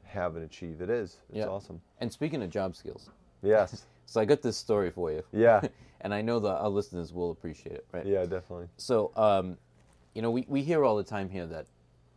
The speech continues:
Speaker 2: they, everybody loves our stem program. It's, you know, one of the biggest, if not,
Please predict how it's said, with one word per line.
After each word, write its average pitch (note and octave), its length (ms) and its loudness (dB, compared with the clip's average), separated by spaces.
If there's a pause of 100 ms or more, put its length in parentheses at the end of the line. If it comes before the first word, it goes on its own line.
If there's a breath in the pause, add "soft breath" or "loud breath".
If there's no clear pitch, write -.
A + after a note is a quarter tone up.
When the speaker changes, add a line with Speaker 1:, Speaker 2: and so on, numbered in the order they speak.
(560)
Speaker 2:
they, G2+ 140 0 (200)
everybody G#2+ 380 0
loves F2+ 260 -4
our D#2+ 140 -4
stem F2 240 -8
program. D2+ 420 -10 (240)
It's, - 480 -14 (800 soft breath)
you G#2 80 -8
know, F2+ 80 -4
one F#2 220 -4
of F#2+ 80 -4
the F2 80 -6
biggest, F#2+ 480 -6
if - 180 -6
not, G2+ 280 -6